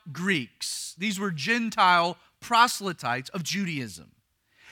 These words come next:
And this detail is significant for our purposes this morning because you might as well say that Paul's audience may have very well come straight out of the Bible Belt.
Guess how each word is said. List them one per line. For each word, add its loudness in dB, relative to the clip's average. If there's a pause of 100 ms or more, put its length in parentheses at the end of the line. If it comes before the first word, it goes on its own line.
(120)
And 0
this -2
detail 2
is -2
significant -4
for -4
our 4
purposes -4
this -6
morning -4 (220)
because 2
you 2
might 6
as -2
well 0 (180)
say 2
that -6
Paul's 4
audience 0 (680)
may 4
have 4
very 2
well 6
come -2
straight 2
out 4
of -2
the -8
Bible 2
Belt. -4